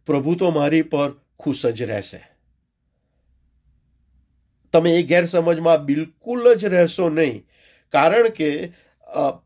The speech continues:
પ્રભુ, જો આપણે પ્રભુની આજ્ઞા પ્રમાણે ના ચાલીએ, પ્રભુને આધીન થઈને ના ચાલીએ, તો એ સમય આવે છે કે પ્રભુ એનું મુખ આપણા તરફથી ફેરવી લે છે.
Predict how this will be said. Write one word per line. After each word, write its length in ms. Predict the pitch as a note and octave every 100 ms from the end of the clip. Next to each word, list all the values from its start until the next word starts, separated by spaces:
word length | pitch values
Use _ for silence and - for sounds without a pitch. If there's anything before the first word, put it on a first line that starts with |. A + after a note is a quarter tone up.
| _
પ્રભુ, 640 | D3+ D3+ D3 A#3+ A3+ G#3 - _ _ _ _ _ -
જો 340 | A2 E3 A3+
આપણે 360 | B3 G#3+ A3 G#3+
પ્રભુની 580 | - F#3 F3+ G3 G3
આજ્ઞા 300 | F3+ E3 E3+
પ્રમાણે 420 | E3+ E3+ D#3+ E3 D#3+
ના 200 | D3 C#3+
ચાલીએ, 420 | - A#2 G2+ A2
પ્રભુને 460 | - D3 D#3+ F3
આધીન 500 | F3 D3 A#2 D#3 F3
થઈને 340 | F3 F3+ E3 D#3+
ના 280 | C#3 D#3 F3+
ચાલીએ, 560 | - A#2+ A#2 A2+ B2 _ _ _ _
તો 80 | F3+
એ 260 | F3+ F3+ G3+
સમય 440 | - D#3+ D#3 F3
આવે 400 | - C3 F3 G#3
છે 220 | F3 D3+
કે 120 | D3+
પ્રભુ 520 | F3 - B2+ B2 G3 -
એનું 380 | C3+ E3 F3+ B2
મુખ 360 | F3 C#3 - _ _ _ _ _ _ _
આપણા 260 | D3 D#3+ G#3
તરફથી 400 | G3 C#3 D3 G#3
ફેરવી 360 | - A3 G#3 E3+
લે 140 | A2+
છે. 260 | - F2+